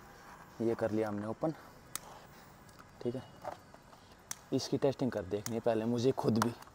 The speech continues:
कि कुछ, अरे यार एक मिनट रुक जा, चल चल तू start रहे, ठीक है।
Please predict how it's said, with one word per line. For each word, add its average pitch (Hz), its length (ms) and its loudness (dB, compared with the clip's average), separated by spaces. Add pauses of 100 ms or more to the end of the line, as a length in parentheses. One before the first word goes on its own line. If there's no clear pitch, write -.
(640)
कि 131 60 4
कुछ, - 260 4
अरे 123 1120 2
यार 143 260 4
एक 139 140 0
मिनट 123 140 -4
रुक 113 160 -8
जा, 117 140 -8 (180)
चल 156 100 4
चल 160 160 4
तू 156 140 0
start 120 300 0
रहे, - 260 -4 (520)
ठीक 123 120 2
है। 131 100 -2